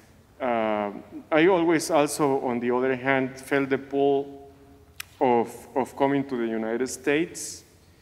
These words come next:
and, and experiencing the culture here. So I, I took advantage of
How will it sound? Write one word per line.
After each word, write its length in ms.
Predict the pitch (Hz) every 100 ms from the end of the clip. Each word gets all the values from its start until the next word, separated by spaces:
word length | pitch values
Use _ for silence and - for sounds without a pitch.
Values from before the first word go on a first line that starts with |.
| - - - - -
and, 360 | 139 120 113 117
and 200 | 113 107
experiencing 720 | - - 135 139 131 135 120
the 100 | 120
culture 480 | 120 120 113 123 120
here. 240 | 156 175
So 200 | - 123
I, 240 | 110 110
I 40 | 113
took 300 | 110 120 120
advantage 640 | 123 123 120 117 113 -
of 320 | 113 92 -